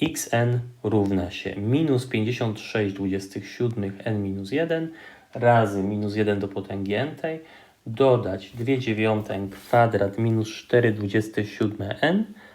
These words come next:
odjąć dwadzieścia siedem razy dwa do n tej. Lub w postaci takiej troszkę inaczej poukładanej,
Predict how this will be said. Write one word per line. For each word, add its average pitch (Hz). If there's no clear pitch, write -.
odjąć 120
dwadzieścia 107
siedem 151
razy 113
dwa 101
do 98
n 95
tej. -
Lub 156
w -
postaci 127
takiej 101
troszkę 123
inaczej 110
poukładanej, 117